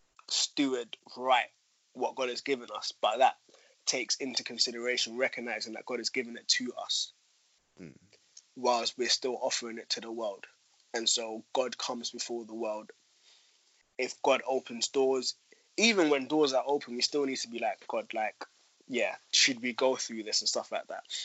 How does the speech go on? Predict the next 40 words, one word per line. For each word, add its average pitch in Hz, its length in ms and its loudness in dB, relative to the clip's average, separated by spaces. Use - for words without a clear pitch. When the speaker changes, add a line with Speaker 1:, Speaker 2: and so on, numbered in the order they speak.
Speaker 1:
I've, 135 220 8
I've 131 220 6
rambled 160 340 10
on 139 120 4
a 127 60 -2
bit 127 280 4
because 123 280 -6
I'm 120 200 -4
still, 123 340 2
like, 113 220 4
processing 123 500 2
it 110 100 -12
myself. 110 320 0
As 113 40 -18
I - 40 -6
said, - 180 -2
I'm 107 80 -20
currently 113 320 -4
going 104 220 -8
through 110 220 -8
it. 104 120 -14
So - 180 4
it 110 120 -2
is 120 120 6
something 120 320 0
that 110 140 0
I'm 110 140 -2
being 110 200 -4
challenged 110 640 0
on. 104 260 -2
So - 100 -2
I've 117 80 -6
kinda 113 220 -2
Speaker 2:
Mm. 110 80 -4
Speaker 1:
rambled 113 380 0
through 113 300 0
it. - 80 -14
But 123 180 8
yeah, 123 220 8
um, 117 500 8